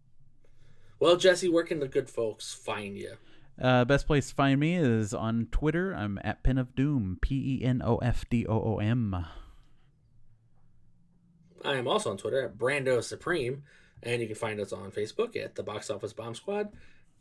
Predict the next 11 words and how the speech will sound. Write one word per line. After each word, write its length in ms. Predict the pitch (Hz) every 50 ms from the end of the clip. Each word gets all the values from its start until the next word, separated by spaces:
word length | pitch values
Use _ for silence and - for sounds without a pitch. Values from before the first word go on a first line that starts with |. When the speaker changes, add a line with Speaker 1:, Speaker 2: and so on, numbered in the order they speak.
| - - -
Speaker 1:
and 240 | 151 151 160 160 160 - - _ _ _ _ -
you 240 | - 123 123 127 131
can 240 | - - 202 202 208
email 320 | 254 311 403 339 143 -
us 300 | - - - - - - -
at 300 | - 110 117 120 - - _ _ _ _ - -
magictalkiebox 760 | 113 104 101 104 101 127 - 127 117 - 147 156 156 160 -
at 80 | 190
gmail 240 | 175 135 135 151 151
dot 180 | 156 175 180 180
com. 300 | 226 247 277 - -